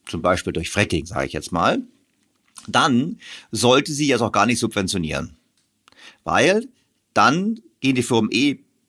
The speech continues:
aus Deutschland weg oder pleite. Dann würden Sie sagen, lass es jetzt passieren, statt erst zweihundert Milliarden auszugeben und dann die Pleite zu haben.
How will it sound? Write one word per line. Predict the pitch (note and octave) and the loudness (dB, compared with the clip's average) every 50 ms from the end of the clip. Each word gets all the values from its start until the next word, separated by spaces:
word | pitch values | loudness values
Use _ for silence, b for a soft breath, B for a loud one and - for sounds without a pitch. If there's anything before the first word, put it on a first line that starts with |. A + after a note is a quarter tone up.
| _ _ _ | _ _ _
aus | - G#2 G#2+ G#2 | 2 2 2 2
Deutschland | - F#2 F2 F2 - F2+ E2 D2+ | 2 0 0 0 0 -2 -2 0
weg | F#2 A#2 C3+ - | -2 -2 -2 0
oder | - G#2+ F#2 E2+ | 0 0 0 0
pleite. | - - F2+ D#2+ E2 F2+ - D#3 E3+ F#3+ A3 - _ _ _ _ _ | -2 0 0 0 0 0 0 -2 -2 -2 -4 -10 _ _ _ _ _
Dann | - A2 A#2 C3 B2 | 0 2 2 2 2
würden | A#2 A#2 A2+ G#2+ | 2 0 0 0
Sie | F#2+ A2 B2 | -2 -2 -2
sagen, | A#2 A#2+ A2 G#2+ A2+ A#2 A#2 | 0 2 2 2 2 0 0
lass | G2+ G2 G2+ F2+ | -2 -2 -2 0
es | |
jetzt | F#2 A2+ A2+ - | -2 -2 -2 -2
passieren, | - C#3 B2+ - - C#3 A#2+ C#3 C#3 | -4 -4 -4 -4 -6 -4 -4 -4 -2
statt | C3+ - - A#2+ A#2 B2 - - | -2 -2 2 2 2 2 0 -2
erst | - A#2 A2 G#2+ - | 0 0 0 0 0
zweihundert | - A#2 G#2+ G#2+ G#2 | -2 0 0 0 0
Milliarden | G#2 F2+ F2+ E2+ E2+ D2+ - | 0 0 2 2 2 0 0
auszugeben | - G2+ A2+ - - C#3 - - C3 C3 - B2+ A2+ | 0 0 0 0 -4 -6 -4 -4 -4 -4 -4 -6 -6
und | - B2 A#2 | -6 -2 0
dann | B2+ B2+ | 2 2
die | B2+ A2+ | 2 2
Pleite | - G2+ F2 E2+ E2+ | 2 2 0 0 0
zu | - E2 D#2 | -4 -8 -8
haben. | D2 - - - - | -10 -10 -12 -14 -20